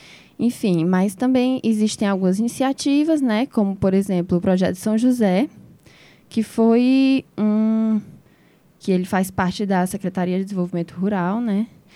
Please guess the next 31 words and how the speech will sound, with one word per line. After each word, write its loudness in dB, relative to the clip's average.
E 4
que, 2
através 0
do -8
Projeto 2
São -2
José, 2
a 0
Associação 0
da 2
Emboaca 0
conseguiu, 0
né, 2
conquistar -2
essa 0
pousada 2
comunitária. -2
Mas 2
existem -2
essas, -2
esses -2
conflitos 0
também, 0
né? 0
Também -2
com, -4
com -2
alguns -2
setores -4
do -8
governo. -4